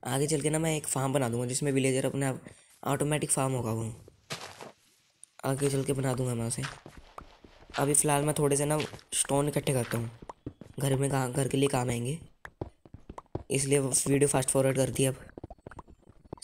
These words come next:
थोड़े से stone collect करते हैं। चलो guys, फ़िलहाल मैंने वन एंड हाफ स्टैक करा है,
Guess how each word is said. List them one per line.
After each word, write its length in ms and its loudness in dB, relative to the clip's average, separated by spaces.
थोड़े 220 4
से 100 0
stone 280 2
collect 240 -2
करते 260 -2
हैं। 100 -2
चलो 200 0
guys, 220 2
फ़िलहाल 440 2
मैंने 180 2
वन 160 2
एंड 120 2
हाफ 120 0
स्टैक 320 -2
करा 160 -2
है, 160 -6